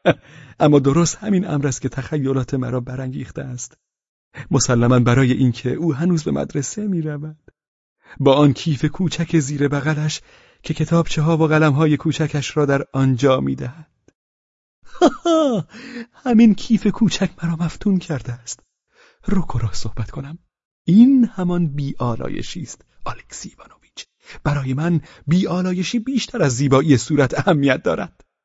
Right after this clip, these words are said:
در گوشه‌ای با دوستی سرگرم بود و من به خندیدن او مینگریستم. خدای من، چقدر خوب می‌توانند بخندند.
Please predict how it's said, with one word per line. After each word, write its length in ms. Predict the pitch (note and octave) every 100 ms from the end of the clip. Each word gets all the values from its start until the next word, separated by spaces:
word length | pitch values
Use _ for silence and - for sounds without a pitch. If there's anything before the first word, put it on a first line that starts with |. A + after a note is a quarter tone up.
| _ _ _ _ _ _ _ _ -
در 140 | G3
گوشه‌ای 380 | F#3 G#3 A3+ G#3
با 120 | C#3+
دوستی 300 | C3 C#3 D#3+
سرگرم 560 | - A#2+ A2 A2+ A2 G2+
بود 200 | G2+ G2
و 120 | A2
من 220 | A#2+ B2 - - -
به 80 |
خندیدن 520 | B2 D#3+ D#3 D#3+ D#3 D3+
او 240 | B2+ A2+
مینگریستم. 800 | G#2+ E2+ E2+ F#2+ E2+ - A#2 - _ _ _ _ _ _ _ _ _
خدای 760 | E2+ - A2 G#2+ G#2 G#2+ A2+
من، 320 | A#2 B2+ C#3+ B2
چقدر 500 | - - E3 D#3+ D3+
خوب 300 | - A#3 F#3
می‌توانند 500 | F3 E3 C#3+ D3 D3+
بخندند. 600 | C#3+ D3+ C#3 D3+ D3+